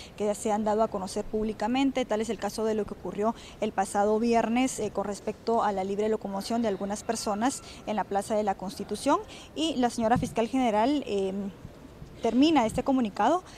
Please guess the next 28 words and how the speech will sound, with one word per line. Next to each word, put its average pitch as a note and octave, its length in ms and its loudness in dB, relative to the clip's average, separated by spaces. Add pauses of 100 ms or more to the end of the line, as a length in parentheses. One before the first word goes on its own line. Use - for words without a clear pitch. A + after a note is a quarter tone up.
(180)
ratificando A#3 840 0 (180)
su - 220 -6
firme A#3 320 -2
posición C4 480 0 (360)
de A3 200 2
actuar A3+ 520 2
ante A3+ 260 0
cualquier G3 360 -2
situación G#3+ 540 0 (440)
que G#3 300 2
sea G#3 240 -2
constitutivo A3 1080 0
de G3+ 100 -2
delito, B3+ 460 2
y A#3 140 2
es G#3+ 120 0
una B3 160 2
instrucción C4 580 0
que C#4+ 80 -2
incluso A#3 380 -2
tiene A#3 280 -2
ya A3 180 0
todo A3+ 200 2
el A3+ 60 2
personal G#3+ 420 -4
del A#3+ 120 0
Ministerio G3 400 -4
Público. - 320 -8